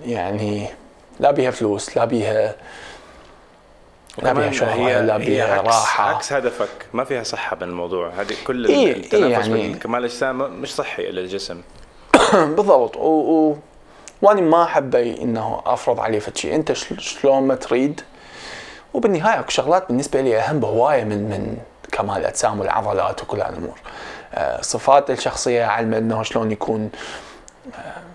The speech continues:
Speaker 1: خصوصا شوية بهالوقت هذا إنه ما أريد يكون entitled، أريد يكون إنه يفكر لازم أتعب، لازم إنه أحصل اللي أريده بتعب. أم، صفات الحميدة النبيلة اللي شوية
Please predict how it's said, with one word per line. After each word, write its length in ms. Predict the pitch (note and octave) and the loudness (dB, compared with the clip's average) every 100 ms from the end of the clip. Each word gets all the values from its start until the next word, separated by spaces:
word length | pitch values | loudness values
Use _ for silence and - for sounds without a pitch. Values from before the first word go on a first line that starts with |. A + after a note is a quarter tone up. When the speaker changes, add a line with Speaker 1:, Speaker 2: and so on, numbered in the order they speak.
| - | -12
Speaker 1:
خصوصا 420 | - D3+ C3 A#2 | -2 0 0 -2
شوية 380 | - C3+ A#2+ G#2+ D3+ - - - - - - | 0 0 0 -2 -6 -14 -20 -20 -20 -12 -4
بهالوقت 420 | A#2+ A#2 - A#2 | 0 0 -2 -2
هذا 180 | A#2+ A#2 | -2 0
إنه 140 | G#2+ | 0
ما 140 | A2+ B2+ | 2 2
أريد 180 | B2 | 2
يكون 260 | A2 - A2+ | 0 0 -4
entitled، 800 | - - A#2 A#2+ - A#2 A#2 - | -4 -2 0 0 -2 -2 0 -2
أريد 220 | G2+ A2 | -2 0
يكون 360 | G#2+ G#2 A#2 A2 | -2 -2 -2 0
إنه 460 | G#2+ G#2+ G#2+ G#2 - - - - - - | 0 0 -2 -2 -6 -12 -14 -16 -14 -8
يفكر 720 | E2 D#2+ C3+ B2+ C3 - A#2+ | -4 -2 0 2 0 2 0
لازم 460 | A#2 B2 B2+ A#2+ - | 4 4 4 2 -2
أتعب، 440 | B2+ - - A#2 | -2 -2 -4 0
لازم 460 | A2+ A#2 A#2 A2+ - | 0 0 0 -2 -2
إنه 440 | G#2 A2+ A2 A#2 A2+ | -2 -2 -2 -2 0
أحصل 440 | - - B2+ - A#2+ | 0 0 0 0 0
اللي 240 | A2+ G#2+ | 2 2
أريده 220 | A#2 A2 | 2 0
بتعب. 480 | - - B2+ A#2+ B2 - - - - - - | 0 2 2 2 -4 -6 -14 -14 -14 -16 -8
أم، 340 | - G#2 F#2+ F#2+ - - | -2 0 -2 -4 -10 -8
صفات 440 | - B2 C3+ C3 | -2 2 4 4
الحميدة 440 | A#2 - B2+ B2 | 0 0 2 2
النبيلة 420 | B2+ A#2+ A2 C3+ B2 | 2 2 2 4 2
اللي 180 | A#2 | 2
شوية 400 | A2+ - C3 A#2+ | 0 2 4 4